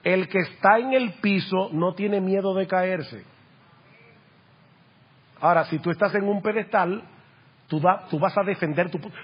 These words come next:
tú defiendes mucho tu posición, tus opiniones.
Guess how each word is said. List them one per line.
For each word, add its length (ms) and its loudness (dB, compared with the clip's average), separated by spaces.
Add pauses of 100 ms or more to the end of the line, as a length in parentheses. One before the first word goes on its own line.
(140)
tú 100 -2
defiendes 500 0
mucho 220 -2
tu 100 -4
posición, 460 -6 (720)
tus 180 -4
opiniones. 640 -2